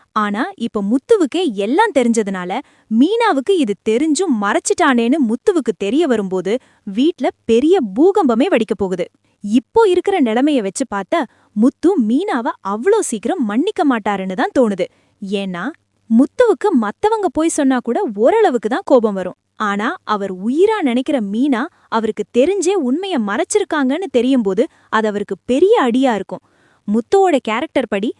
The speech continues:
"ஊரே என்னை ஏமாத்தினாலும் நீ என்கிட்ட உண்மைய சொல்லிருக்கலாமே மீனான்னு" தான் கேப்பாரு. அதனால கண்டிப்பா ஒரு பெரிய விரிசல் வரப்போகுது.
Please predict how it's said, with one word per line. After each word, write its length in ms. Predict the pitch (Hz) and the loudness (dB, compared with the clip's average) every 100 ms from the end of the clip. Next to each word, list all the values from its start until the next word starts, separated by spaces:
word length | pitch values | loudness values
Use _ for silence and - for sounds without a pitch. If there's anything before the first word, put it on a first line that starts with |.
| _ - | _ -16
"ஊரே 520 | 196 240 349 381 466 | -8 0 4 4 4
என்னை 200 | 370 247 208 | 2 0 0
ஏமாத்தினாலும் 640 | 254 349 294 220 190 220 | -2 -2 -2 -2 -2 -2
நீ 220 | 349 247 175 | 0 -2 0
என்கிட்ட 360 | 208 339 370 415 | -2 -2 -2 -2
உண்மைய 380 | 285 277 480 403 - | -2 -2 -4 -4 0
சொல்லிருக்கலாமே 640 | 233 320 466 381 339 240 214 | 2 4 4 4 0 0 0
மீனான்னு" 420 | 214 208 190 185 | -2 -2 -4 -4
தான் 200 | 269 415 | -6 -2
கேப்பாரு. 340 | 262 208 180 - _ _ _ | -2 -2 -4 -6 _ _ _
அதனால 420 | - 202 208 190 359 _ | -6 -4 -4 -4 -6 _
கண்டிப்பா 460 | - 247 370 285 330 | -2 0 2 2 2
ஒரு 220 | 359 220 - | 2 0 -2
பெரிய 340 | 247 285 403 427 | 0 2 4 4
விரிசல் 420 | 226 214 311 403 | 2 -2 0 0
வரப்போகுது. 480 | 247 220 196 185 | 0 0 -4 -4